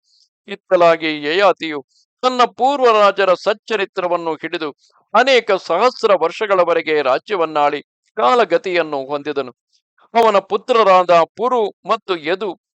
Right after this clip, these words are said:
ಇವರಿಬ್ಬರು ಧರ್ಮದಿಂದ ರಾಜ್ಯವನ್ನು ಪರಿಪಾಲಿಸುತ್ತಿದ್ದು ತಮ್ಮ ವಂಶವನ್ನು ಅಭಿವೃದ್ಧಿಗೊಳಿಸಿ ಲೋಕ ಪ್ರಖ್ಯಾತರಾದರು. ಆ ಇಬ್ಬರು ಪುತ್ರರಿಂದ ನಹುಷ ಪುತ್ರನಾದ ಯಯಾತಿಯು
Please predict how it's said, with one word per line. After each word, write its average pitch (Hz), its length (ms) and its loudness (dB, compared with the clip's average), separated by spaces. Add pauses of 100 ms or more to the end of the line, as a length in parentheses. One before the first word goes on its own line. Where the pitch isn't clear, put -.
(120)
ಇವರಿಬ್ಬರು 214 720 0
ಧರ್ಮದಿಂದ 185 640 -2
ರಾಜ್ಯವನ್ನು 156 760 0
ಪರಿಪಾಲಿಸುತ್ತಿದ್ದು 147 1000 -8 (420)
ತಮ್ಮ 254 200 -2
ವಂಶವನ್ನು 190 720 0
ಅಭಿವೃದ್ಧಿಗೊಳಿಸಿ 156 1040 -6
ಲೋಕ 143 320 -8
ಪ್ರಖ್ಯಾತರಾದರು. 139 1000 -4 (500)
ಆ 180 180 4
ಇಬ್ಬರು 185 560 -4
ಪುತ್ರರಿಂದ 156 600 -8 (460)
ನಹುಷ 254 400 -2
ಪುತ್ರನಾದ 185 840 0
ಯಯಾತಿಯು 156 680 -4